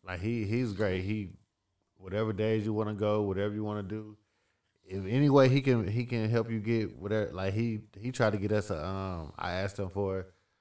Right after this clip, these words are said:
who did I contact about getting a dinner on the beach or whatever. He, uh, which we didn't get it 'cause of the whole hurricane shit, but he told us, like, "Hey, this who you need to contact. Um,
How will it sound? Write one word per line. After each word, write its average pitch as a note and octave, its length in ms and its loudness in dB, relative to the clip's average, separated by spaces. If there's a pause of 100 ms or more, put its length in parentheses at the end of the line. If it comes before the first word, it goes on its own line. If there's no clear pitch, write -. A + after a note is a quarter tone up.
(360)
who A2 160 -6
did A2 80 0
I G#2 120 2
contact G#2 440 0
about G2 260 0
getting F#2+ 160 -2
a F2+ 40 -2
dinner F#2+ 220 0
on F#2 100 -2
the F#2 80 -2
beach G2+ 260 -4
or F2 40 -2
whatever. E2 420 -4 (560)
He, G#2 180 -6
uh, F2 480 -4
which F2 200 -4
we A2 140 -2
didn't F2+ 220 -2
get G2 140 0
it D#2+ 160 -6
'cause F2 200 -6
of D2+ 40 -8
the D#2+ 80 -6
whole E2+ 180 -2
hurricane F2+ 460 -4
shit, D#2+ 260 -8
but E2 340 -6 (520)
he G#2+ 180 -8
told G2 300 0
us, F#2 120 -2
like, E2 200 -2
"Hey, E2+ 120 -2
this F#2+ 240 -2
who G2+ 80 0
you G2 100 0
need F#2+ 140 -2
to - 60 -16
contact. F#2 680 -4 (420)
Um, D#2 440 -8